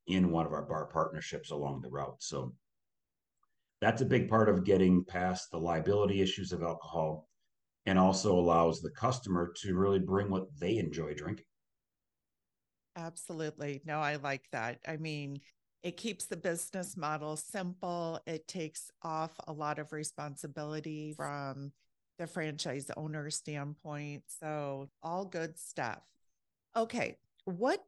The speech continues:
Speaker 2: does the competition look like?
Speaker 1: Well, um, all of them are operating under the Pedal Pub brand.
Speaker 2: Yep.
Speaker 1: Um, you know, so very early in our business, we did have some licensees, and still do to this day, where they may operate under a,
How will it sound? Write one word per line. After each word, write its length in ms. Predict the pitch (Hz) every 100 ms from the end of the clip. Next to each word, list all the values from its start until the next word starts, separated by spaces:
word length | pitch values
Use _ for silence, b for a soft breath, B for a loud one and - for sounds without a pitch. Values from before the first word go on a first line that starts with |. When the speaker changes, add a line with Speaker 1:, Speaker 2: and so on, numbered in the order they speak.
| _
Speaker 2:
does 720 | 294 262 254 247 233 233 - - -
the 40 |
competition 800 | 190 220 175 196 - 151 - 147
look 240 | 139 120 -
like? 260 | 117 - _ - _ _ _ _
Speaker 1:
Well, 340 | - 131 135 -
um, 560 | 101 95 92 87 85 87 - _ _ - - - _ -
all 180 | 95 117
of 80 |
them 160 | 127 131
are 100 | 123
operating 380 | 98 101 101 92
under 140 | 90
the 80 | 85
Pedal 260 | - 78 -
Pub 200 | 95 92
brand. 300 | 64 65 - _ _ _ _ _
Speaker 2:
Yep. 240 | 175 185 -
Speaker 1:
Um, 380 | 76 78 78 76 _ - - -
you 80 | 90
know, 40 |
so 140 | 80 80
very 360 | 82 92 92
early 540 | 92 98 101 98 90 85
in 120 | 82
our 120 | 80
business, 440 | 82 76 82 78 82
we 80 |
did 180 | 80 85
have 300 | - 85 82
some 320 | - 78 73 73
licensees, 680 | 78 80 87 76 76 73 76
and 100 | -
still 260 | - 85 76
do 140 | 80
to 140 | 73 76
this 220 | 73 -
day, 280 | 82 76 78
where 320 | 76 73 71
they 160 | 78
may 240 | 82 85 80
operate 460 | 78 76 80 76
under 300 | 73 73 71
a, 140 | 71